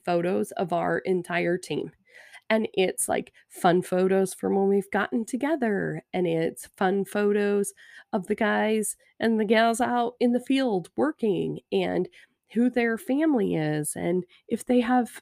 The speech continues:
a cute puppy or what they enjoy doing in their free time. You get to know them as people, which is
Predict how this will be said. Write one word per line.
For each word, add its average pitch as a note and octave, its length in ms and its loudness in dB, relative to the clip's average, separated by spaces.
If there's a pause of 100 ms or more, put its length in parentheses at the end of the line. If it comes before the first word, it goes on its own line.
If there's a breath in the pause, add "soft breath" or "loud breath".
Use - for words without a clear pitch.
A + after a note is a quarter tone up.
a B3 40 -2
cute B3+ 360 0
puppy G3+ 720 -2 (140)
or F3+ 420 -2 (280 loud breath)
what A3+ 160 -6
they B3 160 0
enjoy G#3+ 360 0
doing A3+ 300 -2
in G#3+ 100 -2
their G3+ 140 -2
free C4+ 280 -2
time. E3 300 -8 (120)
You A3+ 100 -4
get D#4 200 -4
to F4+ 100 -2
know G3 280 0
them F#3+ 280 0
as - 240 -12
people, - 420 -6 (920)
which G#3+ 180 -2
is A3 160 -4